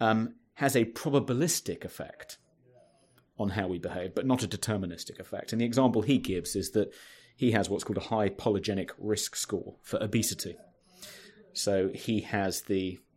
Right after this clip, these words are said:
various genes and subsets of genes associated with obese people. Um, but that doesn't mean he has no choice but to be obese. And it doesn't mean that on learning this, he should just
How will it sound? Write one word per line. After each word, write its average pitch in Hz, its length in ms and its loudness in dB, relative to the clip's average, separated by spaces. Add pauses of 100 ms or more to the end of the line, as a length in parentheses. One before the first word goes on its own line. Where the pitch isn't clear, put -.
various 95 720 0 (640)
genes 101 520 -2
and 87 100 -8
subsets - 500 -4
of 90 100 -8
genes 92 580 -6 (340)
associated 92 1040 2 (200)
with 95 400 -4 (160)
obese 98 340 -2
people. - 460 -10 (560)
Um, 107 340 -2
but 143 120 4
that 175 160 2
doesn't 117 280 2
mean 110 240 0
he 117 120 2
has 104 200 0
no 127 220 6
choice - 640 0 (260)
but 113 300 2
to - 80 0
be 98 480 0
obese. 98 480 2
And 107 100 -2
it 110 100 -10
doesn't 135 260 2
mean 110 260 2
that 101 220 4
on 120 160 0
learning 110 480 6
this, - 220 -8
he 110 80 0
should 104 200 -4
just - 240 -2